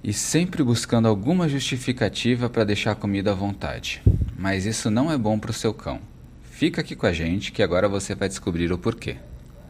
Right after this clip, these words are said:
As pessoas têm o costume de humanizar o cão e muitas raciocinam que ele irá comer quando sentir fome. Por isso, elas deixam a comida disponível o dia todo.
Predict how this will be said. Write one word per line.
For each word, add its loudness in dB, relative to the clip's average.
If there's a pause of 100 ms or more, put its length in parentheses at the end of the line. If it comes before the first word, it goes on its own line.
(1080)
As -2
pessoas 2
têm 0
o 0
costume -2
de -2
humanizar 2
o 2
cão -2 (120)
e -2
muitas 2
raciocinam -2
que -6
ele 0
irá 0
comer 0
quando 0
sentir -4
fome. -4
Por -2
isso, -2 (360)
elas 0
deixam 0
a -2
comida -2
disponível -4
o -4
dia -2
todo. -8